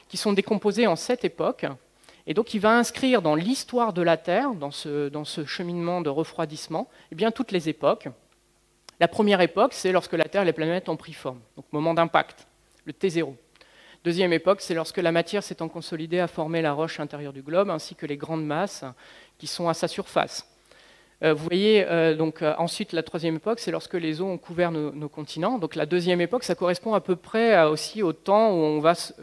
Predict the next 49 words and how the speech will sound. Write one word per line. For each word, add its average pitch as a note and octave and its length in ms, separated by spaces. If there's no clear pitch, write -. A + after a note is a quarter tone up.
solidifier G3+ 640
en E3+ 60
fait E3 240
la E3 120
Terre. - 160
Ensuite, G3+ 400
la F3+ 80
quatrième F#3 360
époque, G3 220
c'est E3+ 140
lorsque D#3 240
les E3+ 260
eaux F#3 100
se F3+ 140
sont F3 160
retirées, F3 400
lorsque D#3 240
les E3 120
volcans E3 360
ont E3 40
commencé D#3 360
d'agir. D3+ 420
La D#3+ 80
cinquième, G3 460
c'est E3+ 140
lorsque D#3 220
les D#3+ 240
éléphants E3+ 420
et D#3+ 40
les D3+ 140
autres F3+ 160
animaux E3+ 260
du D#3 140
Midi D#3+ 320
ont D#3 60
habité E3 300
les D3+ 80
terres D#3+ 160
du D#3 100
Nord, G3 180
parce - 140
qu'on E3 120
avait D#3+ 100
retrouvé E3+ 300
des D#3 100
squelettes, F3+ 440
en D#3+ 80
fait, D#3+ 200
d'éléphants, D#3 520